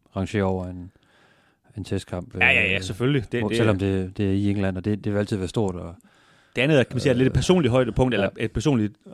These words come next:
Speaker 2: øh, ja, hø-, højde, og, men det er klart, at V M-kvartfinalen score mod Brasilien, den, øh, den må stå, stå rigtig, rigtig højt.
Speaker 1: Ja. Martin stoppede jo karrieren i, med udgangen af to tusind og fjorten, øh, og havde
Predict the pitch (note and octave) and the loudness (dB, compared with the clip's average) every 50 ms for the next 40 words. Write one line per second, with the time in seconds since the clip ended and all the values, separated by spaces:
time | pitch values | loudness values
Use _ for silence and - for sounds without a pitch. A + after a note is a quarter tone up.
0 | - - A#2 - A2 G2 F#2+ F#2 F2+ A2 - G#2+ A#2 A#2 - _ _ _ - - | -16 -16 -10 -6 -4 -4 -2 -4 -6 -4 -2 -2 -2 -2 -4 _ _ _ -14 -14
1 | A#2 - - A2+ B2 B2+ G#2 F#2+ F#2 F2+ F2 F2 G2+ - - G2+ G2 - - G#2 | -14 -8 -2 0 0 0 2 0 -2 -2 -4 -4 -8 -10 -12 -12 -12 -12 -14 -8
2 | - A#2+ A#2 A2+ F#2+ G#2 C3+ B2+ - - G#2+ G#2+ - A#2 A2 - - C3+ B2+ B2+ | -2 2 2 2 4 4 2 2 2 2 0 0 0 -2 -2 0 0 0 2 2
3 | A2 - F#2+ - - B2+ G#2+ F#2+ G2 - G2 G2 F#2+ F#2 F2 E2 F2 F#2 _ G#2+ | 0 -2 -4 -6 -6 -6 -6 -6 -8 -8 -8 -6 -6 -6 -8 -10 -12 -12 _ -6
4 | G#2 A2 G#2 - G#2+ G2+ F#2+ F#2 F#2 - _ _ _ - - G#2 G#2 G#2 - G2 | -6 -6 -4 -4 -6 -6 -6 -8 -10 -16 _ _ _ -12 -10 -8 -8 -8 -8 -10
5 | F#2 - - F#2+ F#2+ F#2 F#2 F#2 - _ _ _ _ _ _ _ _ _ _ _ | -12 -10 -8 -8 -8 -8 -10 -14 -18 _ _ _ _ _ _ _ _ _ _ _
6 | _ _ _ _ _ _ _ _ _ _ _ _ _ G#2+ A2+ - - G2+ - B2+ | _ _ _ _ _ _ _ _ _ _ _ _ _ -10 -8 -8 -8 0 2 4
7 | B2+ A#2+ G#2+ F#2+ F#2 - - G#2 G#2+ A2 A2+ A2+ A2+ A2 G2+ F#2 F#2 F2+ F2+ F#2 | 4 4 4 2 2 0 0 0 2 2 0 0 -2 -4 -6 -6 -6 -8 -8 -10
8 | F#2 F2+ _ _ _ _ _ _ _ - G#2+ G#2+ A2 A2 A2 G#2 G2 F#2 - - | -12 -16 _ _ _ _ _ _ _ -4 0 2 4 6 6 6 4 2 4 4
9 | A#2+ G#2 G2 G#2+ G2+ - - F#2+ D#2+ G2+ G2+ G#2 G#2+ A2 - F#2+ F#2 F#2 F2+ F2+ | 4 6 6 2 0 0 -2 -4 -2 -4 -4 -4 -4 -4 -4 -4 -4 -4 -4 -4
10 | F2+ F#2 F#2+ - _ _ _ _ _ _ _ _ _ _ _ _ _ _ _ _ | -6 -8 -10 -14 _ _ _ _ _ _ _ _ _ _ _ _ _ _ _ _
11 | - - F2 F#2+ F#2 F2+ F2+ F2+ F2+ F#2 | -16 -14 -12 -12 -10 -10 -8 -8 -10 -10